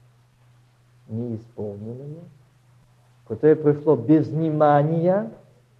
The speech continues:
которое пришло без раскаяния, а пришло одно ухо ушло, другое вышло. А потом мы можем только требовать слова, требовать слова брата, если сестры. А сестре там было сказано, не исполнилось. Да, пока вот сдержусь.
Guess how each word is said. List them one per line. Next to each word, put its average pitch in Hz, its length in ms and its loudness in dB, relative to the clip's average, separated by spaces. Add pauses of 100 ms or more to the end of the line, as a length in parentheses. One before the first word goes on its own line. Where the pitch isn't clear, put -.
(400)
которое 220 320 4
пришло 214 680 4
без 240 240 10
раскаяния, 165 1300 6 (800)
а - 80 -18
пришло 151 380 -2
одно 143 200 -2
ухо 135 180 -6
ушло, 131 280 -6
другое 113 180 -8
вышло. 104 280 -14 (920)
А - 60 -20
потом 151 240 -10
мы 143 60 -6
можем 135 220 -8
только 131 180 -14
требовать 127 400 -12
слова, 113 240 -10 (260)
требовать 120 360 -6
слова 113 140 -10
брата, 120 300 -10
если 101 220 -18 (100)
сестры. 107 320 -18 (240)
А 151 80 -16
сестре 143 280 -12
там 127 140 -10
было 120 180 -8
сказано, 117 320 -10
не 117 160 -12
исполнилось. 101 680 -18 (1400)
Да, 110 180 -6
пока 110 300 -6
вот 104 140 -2
сдержусь. 95 760 -10